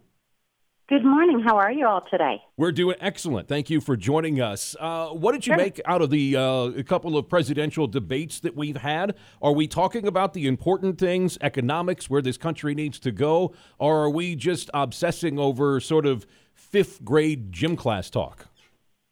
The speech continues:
Speaker 1: There's a lot of fifth grade gym class talk, and frankly, I don't like the format when the, when the public asks questions because I just find those questions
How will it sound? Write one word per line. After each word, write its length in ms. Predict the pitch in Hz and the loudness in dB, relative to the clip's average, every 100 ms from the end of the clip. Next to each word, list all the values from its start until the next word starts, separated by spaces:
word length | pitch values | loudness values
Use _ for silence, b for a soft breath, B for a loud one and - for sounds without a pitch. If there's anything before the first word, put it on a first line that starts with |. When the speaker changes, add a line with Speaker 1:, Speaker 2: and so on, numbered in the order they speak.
| _ _ _ - | _ _ _ 2
Speaker 1:
There's 180 | 226 | 4
a 40 | 226 | 4
lot 300 | 226 220 233 | 4 4 2
of 100 | 220 - | -4 -6
fifth 320 | 233 - - | -6 -8 -6
grade 300 | 214 196 180 | 0 0 0
gym 220 | 196 202 | -2 -2
class 300 | 208 208 185 185 - | 2 2 2 -2 -2
talk, 260 | 190 180 - | 0 0 -2
and 120 | 185 | -10
frankly, 420 | - 202 202 196 | -4 -4 -2 0
I 100 | 190 | 2
don't 180 | 202 196 | 2 0
like 220 | 196 185 - - | 0 0 -4 -4
the 180 | 185 180 - | -4 -4 -2
format 460 | 196 185 185 175 | 0 2 2 2
when 200 | 180 185 | -2 -4
the, 140 | 170 - - | -2 -4 -4
when 160 | 196 180 | -4 -2
the 80 | - - | 0 2
public 320 | 214 208 202 | 2 2 2
asks 240 | 190 180 - _ _ | 0 0 -6 _ _
questions 680 | _ 254 240 - 185 175 165 - | _ -4 -4 -6 -8 -6 -6 -8
because 380 | 185 190 180 180 _ b b b b - | -4 2 2 0 _ b b b b -2
I 120 | 247 | 0
just 160 | 226 262 - | 0 -2 0
find 240 | 240 226 | 2 2
those 100 | 208 - | 0 0
questions 480 | 214 208 - 202 | 0 0 -2 -6